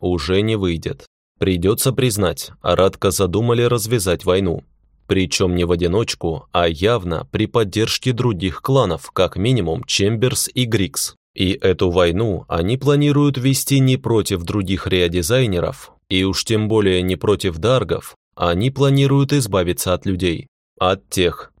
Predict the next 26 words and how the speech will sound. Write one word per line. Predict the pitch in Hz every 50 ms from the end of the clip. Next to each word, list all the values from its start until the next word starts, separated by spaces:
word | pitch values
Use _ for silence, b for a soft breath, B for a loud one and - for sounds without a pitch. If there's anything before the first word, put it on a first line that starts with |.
| _ -
кто, | - - - 104 101
по | - - 95 92
их | - - - 101 90 - -
мнению, | 92 90 87 90 95 120 113 95 85 80 - - -
не | - 92 101 113 123
приспособлен | 123 - 127 127 123 - - - 127 113 - - - 101 107 110 117 127 131 131
к | 135 123
выживанию | 127 135 - 123 131 113 110 98 92 90 90 87 85 85
в | 78 87
мире, | 101 127 135 123 101 85 80 67 - - -
каким | - 98 90 - - 104 104 101 -
он | - 98 92 87
сейчас | - - 98 92 - - 98 87 - -
является, | 95 92 90 85 87 95 98 92 85 80 - - - 85 78 73 - - - -
от | - 90 85 80 - _
тех, | - - 110 107 85 - - - - _
кто | - - - 104 127
является | 131 127 107 113 123 123 123 123 - - 135 135
обузой | - - 113 110 107 98 110 104 87 85 92 90
для | 85 85 90 92 87
нового | 90 104 120 120 131 127 123 131 131
вида | 113 107 98 85 90
людей, | 92 98 101 92 95 87 82 82 - - _ _ _
людей, | - 87 90 90 90 82 85 101 120 117 98 85 -
обладающих | - - 92 87 95 95 87 85 92 104 120 131 120 - - 135 131 -
реодизом. | 123 123 127 127 123 110 104 92 82 90 82 82 - - -